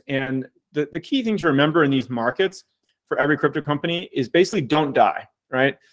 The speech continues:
Um, if you don't die, you'll come out of this thing even stronger. And, you know, Coinbase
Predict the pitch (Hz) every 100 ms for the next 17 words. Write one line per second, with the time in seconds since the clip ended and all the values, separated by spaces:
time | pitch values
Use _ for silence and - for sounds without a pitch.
0 | _ _ _ 135 139 135 147 147 220 233
1 | 185 180 180 156 147 151 143 143 139 -
2 | 135 127 131 123 - 120 123 170 202 -
3 | 131 123 120 120 117 131 113 160 165 156
4 | -